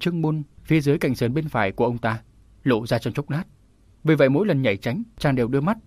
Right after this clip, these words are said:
nhìn thẳng vào vị trí đó. Điều ngạc nhiên là ngay khi đó, nhánh tùng lại phát ra những vòng tròn cực nhỏ, phong kín sự phát hiện của Lam Long. Song phương giằng co chừng nửa khắc, Lam Long chán dịn mồ hôi, bộ pháp có phần thư thả hơn. Đột nhiên chàng vung tay điểm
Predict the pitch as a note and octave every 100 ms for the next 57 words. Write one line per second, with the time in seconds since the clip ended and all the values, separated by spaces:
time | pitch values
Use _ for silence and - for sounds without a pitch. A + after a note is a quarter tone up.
0 | _ _ D#3 C3+ A#2+ A2+ G#2 A#2 A2 C3+
1 | B2 B2+ - - - - - C#3+ C3+ A#2+
2 | B2 B2+ A#2+ - - - A#2+ B2 B2 C#3+
3 | B2 B2+ A3+ - _ - C3 G3 C3+ G#2+
4 | - G3+ C3+ C#3 F#3+ F3 A2+ A#2 G#2+ A#2+
5 | - A2+ G2 - _ - E3 D3 B2+ E3+
6 | D#3 D#3+ G3 B2 B2 A2 A2+ A2+ A2 -
7 | - _ _ - - - - G3 F#3 F#3+
8 | F3 C#3+ F#2+ - C3+ C3+ - A2+ G#2 -
9 | E3+ - _ _ _ _ - C3 B2+ A2+
10 | A2+ - B2 A#3 A2+ A2 F#2+ A#2 B2 -
11 | - _ _ D3+ C#3 G3+ A3 G3+ B2+ A#2
12 | F3+ E3+ G#2 - A#2 A#2 - _ _ -
13 | - D#3 G3 F3 C#3 B2 F#3+ F#3 F3 C3